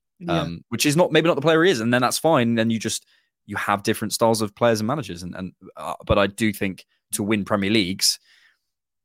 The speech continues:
Speaker 2: you almost, uh, you know, you need ideologues really as managers now who can, who can just get their chess pieces and move them around and control games that way.
Speaker 1: Yeah, if you've ever, ever seen, 'cause obviously it's positional play, if you've ever seen, um,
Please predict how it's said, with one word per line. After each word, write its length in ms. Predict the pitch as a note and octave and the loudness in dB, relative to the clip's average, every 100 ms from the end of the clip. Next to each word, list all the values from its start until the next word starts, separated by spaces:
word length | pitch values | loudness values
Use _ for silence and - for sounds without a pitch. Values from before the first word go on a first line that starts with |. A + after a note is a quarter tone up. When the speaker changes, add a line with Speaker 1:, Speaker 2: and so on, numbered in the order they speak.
| _ _ - | _ _ -16
Speaker 2:
you 240 | F2 F#2+ | -8 -4
almost, 440 | F#2+ G2 F#2 - - | -2 0 0 -2 -6
uh, 60 | G2+ | -10
you 120 | F2 | -8
know, 100 | F2+ | -6
you 220 | F2 F#2 | -4 -4
need 300 | G2 G#2 F#2 - | -2 0 -2 -4
ideologues 680 | F#2 F#2+ F2+ E2 F2+ - - - | -2 0 -2 -6 -6 -4 -4 -4
really 280 | G2+ F2+ | -2 0
as 100 | F2 | 0
managers 400 | G#2 F#2+ F2 F2 | -2 -2 -2 -6
now 240 | F2 E2 E2 | -6 -8 -8
who 160 | F#2 | -8
can, 200 | F2+ F#2+ | -6 -6
who 180 | E2 F#2+ | -6 -6
can 140 | F#2+ F2+ | -6 -2
just 280 | G2 - - | -2 -2 -2
get 140 | F2 | -4
their 100 | E2+ | -4
chess 220 | - F2 | -4 -6
pieces 400 | - F2+ - E2 | -6 -8 -8 -10
and 100 | F2+ | -8
move 120 | F2+ | -8
them 160 | F2 F2 | -8 -6
around 180 | F2 F2 | -6 -6
and 80 | E2+ | -8
control 280 | F2 E2+ | -10 -10
games 260 | F2 - F2 | -10 -12 -12
that 140 | - | -12
way. 160 | - G2 _ _ | -12 -16 _ _
Speaker 1:
Yeah, 160 | A3 G3+ | -2 -2
if 140 | D#3 | -2
you've 140 | A3 A3 | -2 0
ever, 120 | A#3 | 2
ever 220 | A3 G#3+ | 2 2
seen, 220 | G#3 A3 | 2 0
'cause 160 | E3+ F3+ | -2 0
obviously 300 | F#3 F3 F3+ | 0 0 -2
it's 80 | F3 | -2
positional 300 | D#3+ D#3+ D#3 | -6 -8 -6
play, 140 | F3 D#3+ | -4 -4
if 80 | |
you've 100 | E3+ | 0
ever 100 | G3 | 2
seen, 360 | F#3+ G3 F#3 E3+ | 2 0 -2 -4
um, 340 | E3 D#3+ D#3 | -8 -10 -12